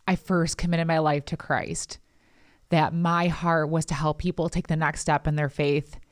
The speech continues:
And now I'm, like, the next steps director at a church that I love, that never thought that I'd move to Rochester and be married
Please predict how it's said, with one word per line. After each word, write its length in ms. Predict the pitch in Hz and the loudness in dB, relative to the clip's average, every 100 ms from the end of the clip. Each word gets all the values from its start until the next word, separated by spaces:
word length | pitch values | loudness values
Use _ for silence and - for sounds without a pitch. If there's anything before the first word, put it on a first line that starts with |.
| _ _ | _ _
And 160 | 190 180 | 0 2
now 160 | 170 165 | 4 2
I'm, 200 | 165 156 | 2 0
like, 200 | 156 - | -2 0
the 80 | |
next 320 | 156 156 156 - | 2 2 0 0
steps 320 | 170 - - | 2 2 -2
director 420 | 170 147 - 156 | -4 -4 -2 0
at 80 | 135 | 0
a 40 | |
church 380 | - 165 151 - | -2 -2 -2 0
that 140 | 160 | 2
I 80 | 151 | 2
love, 520 | 151 151 147 147 - - _ _ _ _ | 2 2 4 2 -4 -14 _ _ _ _
that 400 | 160 143 143 - | 2 4 2 0
never 640 | 175 180 214 202 180 156 | 4 6 6 6 4 4
thought 400 | 135 175 143 143 | 2 4 4 4
that 100 | 151 | 2
I'd 100 | 147 | 2
move 200 | 151 143 | 0 -2
to 60 | 151 | 0
Rochester 760 | 151 135 156 151 - 151 143 143 - _ | 2 0 -2 -4 -2 -2 -2 -6 -16 _
and 160 | - 160 | -2 2
be 120 | 160 | 2
married 640 | 156 151 147 151 147 143 | 4 2 2 2 2 0